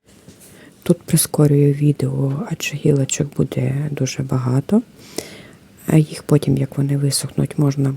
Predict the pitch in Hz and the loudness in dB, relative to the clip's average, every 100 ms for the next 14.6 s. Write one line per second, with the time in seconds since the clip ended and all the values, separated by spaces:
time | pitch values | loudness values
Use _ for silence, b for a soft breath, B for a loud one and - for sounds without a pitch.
0 | - 135 147 202 151 139 - 143 - - | -4 -4 -6 -4 -2 -2 -4 -6 -8 -6
1 | 185 220 - 269 B B B B B B | -2 -2 -2 -12 B B B B B B
2 | B B B B B - - _ _ _ | B B B B B -20 -20 _ _ _
3 | - _ - 151 147 170 208 - - 135 | -20 _ -2 0 2 2 2 0 -2 -2
4 | - - B 240 - - 156 147 156 151 | -4 -10 B -20 -18 -4 0 2 2 2
5 | 143 - 143 143 - 151 139 165 185 - | 0 0 0 0 -2 -4 0 2 0 -2
6 | - 202 - 151 135 147 147 147 151 139 | -4 -4 0 2 2 2 4 4 4 4
7 | 135 131 135 143 139 143 - 147 - 147 | 2 -2 -6 -4 -2 0 -2 -4 -2 -2
8 | 135 139 - 143 151 139 151 175 151 147 | -2 -4 -6 0 2 2 0 -2 -2 0
9 | 151 143 143 143 139 - 143 - 147 - | 0 2 0 -2 -4 -4 -4 -2 -6 -6
10 | - 143 - 135 127 - 139 139 143 226 | -8 -6 -6 -6 -6 -4 -2 0 2 2
11 | 269 B B B B B - - 139 - | 2 B B B B B -12 -6 -6 -4
12 | 143 139 151 196 226 220 226 220 B B | 0 2 4 6 6 6 2 -2 B B
13 | B - 143 160 196 202 - - 196 185 | B -6 0 2 2 -2 -6 -2 -2 -2
14 | - 202 202 202 202 | 2 4 4 4 2